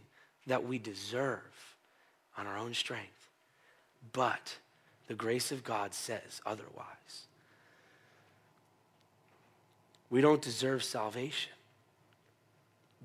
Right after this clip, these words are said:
but that's grace. We get it. We were dead but made alive in Christ. That is the definition of grace,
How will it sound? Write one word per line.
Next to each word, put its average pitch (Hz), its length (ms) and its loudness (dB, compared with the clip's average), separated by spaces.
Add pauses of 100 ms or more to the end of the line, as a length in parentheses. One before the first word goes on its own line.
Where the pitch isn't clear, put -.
but 127 560 10 (1080)
that's - 300 -4
grace. 98 500 -8
We 104 100 -14
get 104 200 -10
it. 92 160 -14 (2250)
We 180 200 10
were 208 180 10
dead 170 460 8
but 143 160 2
made 139 260 2
alive 139 500 6
in 135 120 -2
Christ. 120 560 -4
That 151 280 8 (120)
is 170 580 8 (480)
the 139 80 6
definition 135 840 2 (400)
of 143 180 -2
grace, 123 720 2